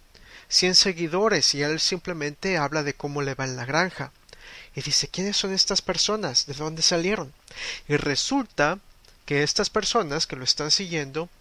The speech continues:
es, son corredores de bolsa, es gente que compra y vende en la bolsa de Nueva York o en la bolsa de Chicago,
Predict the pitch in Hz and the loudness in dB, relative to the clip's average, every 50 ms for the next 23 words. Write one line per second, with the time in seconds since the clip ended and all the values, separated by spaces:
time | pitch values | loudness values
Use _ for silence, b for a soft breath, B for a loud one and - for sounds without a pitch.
0 | B B B B B B B 151 151 151 156 165 160 - - - - - - 175 | B B B B B B B 4 6 6 6 8 8 8 8 6 4 0 -2 -2
1 | 165 - - 165 156 151 143 143 147 160 147 - 196 202 180 180 160 151 - - | -2 0 -2 0 0 0 0 0 0 0 0 2 0 0 0 0 0 0 2 0
2 | 180 180 190 - _ - - 147 143 - - - 170 170 170 165 - - 175 165 | 0 0 -2 -4 _ -4 0 2 2 2 2 2 0 0 0 -2 -2 -2 -2 -2
3 | 160 B B B B B - 151 - - - 160 160 - - 190 170 147 147 156 | -2 B B B B B -8 -8 -6 -2 -2 -2 -2 -2 -2 -4 -2 -2 0 -2
4 | 151 147 143 143 143 139 - - 143 139 135 131 131 127 127 123 135 147 151 147 | -2 -2 -2 -4 -4 -4 -4 -6 -6 -6 -4 -4 -2 -2 -2 -4 -2 -4 -2 -2
5 | - - 160 151 147 143 143 139 135 135 135 143 139 139 135 - - 135 127 123 | 0 0 -2 -2 -4 -4 -6 -6 -6 -6 -4 -4 -4 -4 -4 -6 -8 -8 -8 -8
6 | 123 123 135 139 - 156 147 139 - - - - - 151 143 131 143 151 | -8 -8 -8 -6 -4 -4 -2 -2 -2 -4 -2 2 2 2 2 2 0 -4